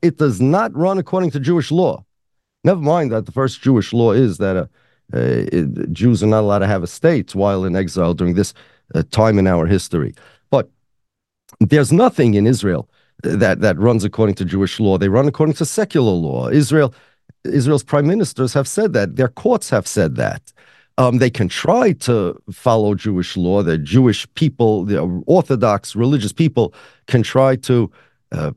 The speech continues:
protect, rather, Jewish law, but Israel doesn't run according to Jewish law. The only thing Jewish about Israel is that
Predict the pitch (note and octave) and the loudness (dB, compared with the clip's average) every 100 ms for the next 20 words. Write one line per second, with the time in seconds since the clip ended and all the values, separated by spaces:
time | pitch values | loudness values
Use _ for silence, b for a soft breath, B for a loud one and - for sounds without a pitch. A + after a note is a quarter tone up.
0 | _ - B2 - G#3 B3 - - - A2+ | _ -4 -4 0 0 0 -2 -12 -6 0
1 | G#2+ F2 F#2+ F#2 F2 A#2 F#2+ - F2+ F#2 | 2 2 0 -2 0 0 0 -2 0 2
2 | C3+ F#3+ A2+ F2+ E2+ D2 D2 C2 - C2 | 2 0 0 0 -2 -2 -6 -6 -4 -4
3 | - C#2 D#2 - A2+ D3+ F#3+ B3 - A3 | -4 -4 -4 0 2 4 4 4 4 2
4 | C3+ F3+ C#3+ C3 C#3 F#3+ C3 D#2 B1+ B | 4 2 2 0 0 0 -2 -4 -6 B
5 | B B B D3+ G#2+ C#3 C3+ | B B B 2 4 4 2